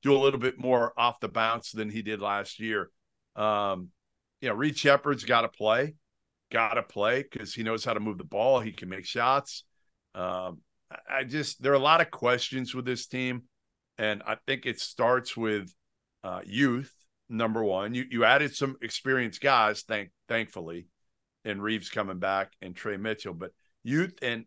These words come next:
I don't know if I love the fact that they're jacking so many threes 'cause I don't think this is a great perimeter shooting team. I think they did it in the global games against,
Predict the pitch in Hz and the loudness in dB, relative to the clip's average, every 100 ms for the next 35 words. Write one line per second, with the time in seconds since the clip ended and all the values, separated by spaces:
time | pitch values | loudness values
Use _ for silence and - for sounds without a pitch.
0 | - 139 175 202 160 135 156 147 120 110 | -8 -2 0 0 -2 -2 0 0 2 0
1 | 104 147 165 110 110 113 113 - 104 - | 2 6 6 6 -4 0 0 -2 -10 -6
2 | 107 92 120 131 123 107 - 123 117 95 | -8 -4 0 0 0 -8 -6 -6 -6 -8
3 | - 113 110 90 95 - - 120 139 117 | -8 -4 -4 -6 -14 -12 -4 0 0 -4
4 | 92 104 - 95 98 - 98 107 - 101 | -12 -12 -12 -12 -16 -14 -8 -8 -8 -8
5 | 104 92 87 - 107 87 85 151 117 - | -6 -8 -12 -12 -12 -12 -14 -12 -12 -12
6 | _ _ - 131 131 - 113 101 135 123 | _ _ -2 0 0 -4 -6 2 2 2
7 | 120 117 107 87 123 165 123 95 98 98 | -2 -6 -6 -2 2 2 2 -4 -8 -10
8 | 101 - _ _ _ - 110 90 113 104 | -12 -18 _ _ _ -6 -6 -2 -2 -2
9 | - | -8